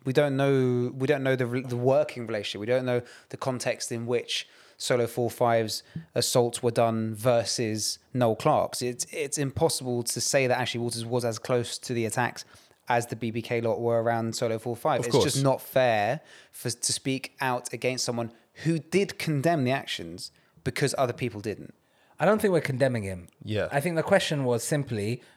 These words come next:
Speaker 3: was his, uh, was any of that statement self-serving?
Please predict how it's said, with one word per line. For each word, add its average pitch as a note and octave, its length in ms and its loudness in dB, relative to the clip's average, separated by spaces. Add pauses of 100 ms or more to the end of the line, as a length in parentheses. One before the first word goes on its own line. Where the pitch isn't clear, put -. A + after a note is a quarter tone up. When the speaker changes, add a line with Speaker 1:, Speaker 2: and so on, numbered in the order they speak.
(120)
Speaker 3:
was C3+ 340 4
his, B2 480 2
uh, A2 380 -2 (200)
was C#3 540 2
any D#3+ 260 4
of C#3+ 140 4
that B2 160 0
statement A2 560 -2
self-serving? G#2+ 720 -2